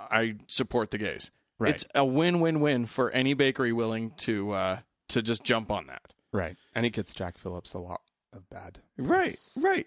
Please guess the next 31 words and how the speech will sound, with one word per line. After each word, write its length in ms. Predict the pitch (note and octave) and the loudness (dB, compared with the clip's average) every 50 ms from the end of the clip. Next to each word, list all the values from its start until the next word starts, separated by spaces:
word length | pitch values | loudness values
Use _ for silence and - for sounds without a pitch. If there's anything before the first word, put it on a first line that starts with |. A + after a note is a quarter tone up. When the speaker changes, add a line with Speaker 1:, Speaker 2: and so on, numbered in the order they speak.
| - | 0
Speaker 1:
It 180 | - F3 G3 - | 0 0 2 2
hurt, 260 | E3+ F3+ A3 A3+ - - | 2 2 2 2 2 2
it 160 | F#3+ F#3+ F3 | 2 2 2
hurts 360 | D#3 D3 F3+ A#3 C4 - - - | 2 2 2 2 2 2 2 2
him. 260 | A3 G#3+ G#3 G#3 - | 2 4 4 2 2
It 160 | - C#3 C3 | 0 2 2
helps 260 | D3+ F3+ F#3+ - - | 4 2 2 2 0
everybody 380 | F#3 E3 E3+ E3 D#3+ C#3+ C#3 B2 | 0 2 4 2 4 4 2 2
else. 340 | A#2+ A#2 A#2 - - - - | 2 0 0 -2 -6 -8 -10
Speaker 2:
Well, 380 | _ _ _ _ - - D3+ | _ _ _ _ 2 4 4
Speaker 1:
There's 60 | D#3+ | 4
Speaker 2:
he's 100 | F3 F3+ | 6 6
Speaker 1:
no 140 | F3+ E3+ E3 | 6 6 6
Speaker 2:
getting, 200 | D3+ C#3+ C#3 C3+ | 6 4 2 4
he 60 | F3+ | 4
is 80 | G3 G3+ | 2 2
Speaker 1:
downside. 100 | F#3 - | 2 2
Speaker 2:
definitely 320 | G3 F3 E3 - D#3 C#3 | 2 0 2 0 -2 -2
getting 360 | A#2 A#2+ A2 G#2 G2+ G2+ G2 G2 | 0 0 0 0 -2 -4 -4 -6
bad 340 | - F#2+ F2+ F2+ F2 - - | -6 -6 -6 -6 -8 -10 -8
press 400 | - F#2+ F2 - - - - - - | -6 -6 -6 -6 -8 -10 -10 -6 -2
Speaker 1:
Oh, 60 | G#2+ | 0
Speaker 2:
over 100 | A2+ A2 | 2 2
Speaker 1:
yeah. 100 | G2 D#2 | 2 0
Speaker 2:
this. 300 | - - - - - - _ - - | -4 -6 -10 -12 -14 -16 _ -16 -12
Speaker 1:
Oh, 120 | D3+ D#3 | -10 -10
yeah. 840 | F2 - - - - _ _ _ - G#2 G#2 G2+ G2+ G2 F#2+ F#2+ F#2 F#2 | -8 -10 -12 -14 -16 _ _ _ -6 -4 -2 -2 0 0 0 0 0 -2
Speaker 2:
Um, 140 | F#2 F#2 | -4 -4
but 180 | F2 G#2 G2 F#2+ | -4 -4 -4 0
nonetheless, 580 | A#2 G#2+ G#2 G2 G2 F#2 F#2 F2+ F2 - - - | 0 0 0 0 -2 -2 -4 -4 -6 -8 -10 -8
yeah, 520 | - A#2 D#3+ G#3 B3 C#4 E4 E4+ C#4 A3 | -6 -4 -2 -2 0 0 0 0 -2 -2